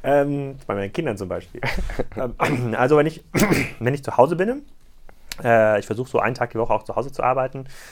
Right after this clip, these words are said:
Speaker 1: ähm, dann ist natürlich erstmal ein bisschen Kinder, äh,
Speaker 2: Okay.
Speaker 1: versorgen, morgens mit dem Frühstück und dann zur, ähm, zur Schule und zur, zur Kita bringen und dann einfach mich an, am Schreibtisch setzen und dann fang ich an zu arbeiten. Ich hab, ich hab eher,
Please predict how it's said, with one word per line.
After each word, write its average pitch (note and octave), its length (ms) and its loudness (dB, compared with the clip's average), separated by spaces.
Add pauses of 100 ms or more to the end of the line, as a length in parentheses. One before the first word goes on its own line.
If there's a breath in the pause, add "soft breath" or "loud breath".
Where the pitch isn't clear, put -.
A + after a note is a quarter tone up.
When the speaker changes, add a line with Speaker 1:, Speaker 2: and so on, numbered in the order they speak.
(180 loud breath)
Speaker 1:
ähm, G#2 720 0
dann G2+ 160 -2
ist G#2 60 -4
natürlich A2 240 -6
erstmal G#2 340 0
ein G2 80 -4
bisschen G#2 320 -8
Kinder, A2+ 640 -2
äh, G#2 260 -4
Speaker 2:
Okay. G2+ 360 -6
Speaker 1:
versorgen, G#2 480 4
morgens G#2+ 280 4
mit G#2 100 -6
dem G2+ 40 -10
Frühstück B2 400 -4
und A2+ 160 -10
dann A2 300 -8 (440 loud breath)
zur, F#2+ 580 0
ähm, F#2 260 -6
zur - 120 -12
Schule A#2+ 220 -4
und A2 140 -6
zur, G#2+ 120 -8
zur A#2 340 -8
Kita C#3+ 280 0
bringen C3 320 -2
und G2+ 80 -6
dann G2 180 -6
einfach G2+ 160 -12
mich A2 140 -6
an, G#2+ 140 -2
am G2 180 -6
Schreibtisch A2 340 -2
setzen A2+ 320 -2
und G2+ 100 -6
dann F#2+ 180 -6
fang A2 120 -4
ich A2 120 -6
an G#2+ 80 -6
zu - 80 -6
arbeiten. A#2 280 2
Ich G#2+ 60 -4
hab, - 180 -2
ich A#2+ 80 -6
hab - 160 -2
eher, D#3 340 0